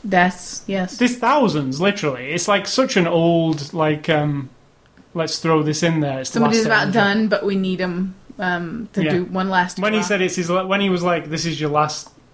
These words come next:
Speaker 2: i-, you're free," and I was like,
Speaker 1: Ugh.
Speaker 2: "Uh," 'cause now we know that it's his last day on the job, but he's
Speaker 1: He's got
Speaker 2: called
Speaker 1: nothing to
Speaker 2: back in.
Speaker 1: lose.
Speaker 2: Yeah.
Speaker 1: <laughs>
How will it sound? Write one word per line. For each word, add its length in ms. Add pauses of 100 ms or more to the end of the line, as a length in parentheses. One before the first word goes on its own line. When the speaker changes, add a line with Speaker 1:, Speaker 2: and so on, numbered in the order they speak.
(160)
Speaker 2:
i-, 20
you're 880
free," 380
and 100
I 40
was 100
like, 300 (180)
Speaker 1:
Ugh. 240 (100)
Speaker 2:
"Uh," 460
'cause 320 (260)
now 420
we 360
know 360
that 240 (200)
it's 140
his 120
last 220
day 60
on 100
the 80
job, 240
but 100
he's 220 (200)
Speaker 1:
He's 80
got 120
Speaker 2:
called 260
Speaker 1:
nothing 160
to 60
Speaker 2:
back 60
in. 80
Speaker 1:
lose. 320
Speaker 2:
Yeah. 300 (380)
Speaker 1:
<laughs> 720